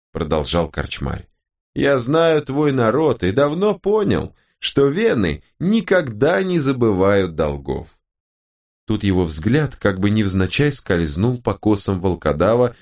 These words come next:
говорившим о недавно исполненной мести. "А кроме того, господин мой, я усвоил, что люди куда как глазастые и склонны всё замечать.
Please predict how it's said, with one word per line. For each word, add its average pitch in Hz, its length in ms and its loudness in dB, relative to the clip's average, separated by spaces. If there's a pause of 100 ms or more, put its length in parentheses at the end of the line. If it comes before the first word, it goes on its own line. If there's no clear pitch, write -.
(120)
говорившим 101 800 0
о 95 100 -2
недавно 80 600 0
исполненной 69 760 -4
мести. - 560 -6 (680)
"А - 100 -4
кроме 247 380 -2
того, 98 340 2
господин 87 600 -2
мой, 71 280 -10 (360)
я 233 260 2
усвоил, 196 500 0
что - 200 -4
люди 202 280 -4
куда 190 360 0
как 175 240 -2
глазастые 147 720 2
и - 20 0
склонны 170 640 0
всё - 340 0
замечать. 92 720 -2